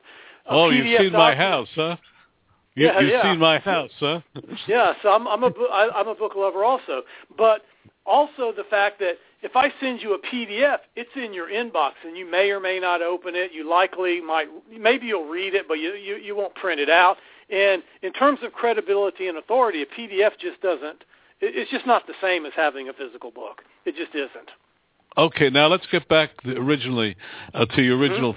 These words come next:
Speaker 2: thought. Um, you were saying, uh, you, you, you asked them to, uh, to, a call to action.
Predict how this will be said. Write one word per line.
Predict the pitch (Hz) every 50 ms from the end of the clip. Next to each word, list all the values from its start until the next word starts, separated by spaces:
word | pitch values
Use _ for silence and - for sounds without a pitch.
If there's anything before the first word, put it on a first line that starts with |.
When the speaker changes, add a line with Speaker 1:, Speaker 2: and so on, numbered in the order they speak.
| -
Speaker 2:
thought. | - 131 120 107 90 - - - - -
Um, | 117 117 113 113 110 107 98 - - - - - - -
you | 139 151
were | 156 147 - -
saying, | - 170 151 135 120 110 104 - -
uh, | 131 123 120 120 113 113 113 95 - - - - _ _ -
you, | 170 127 131
you, | 127 - 117 127 127 123 123 127 -
you | 117 123 131 135 139
asked | 147 156 143 -
them | - 156 139 131
to, | - 135 127 117 107 107 113 113 110
uh, |
to, | 101 - 135 127 - - 117
a | 113
call | - - - 151 143 139 -
to | - 135 -
action. | 120 131 131 120 - - - 101 90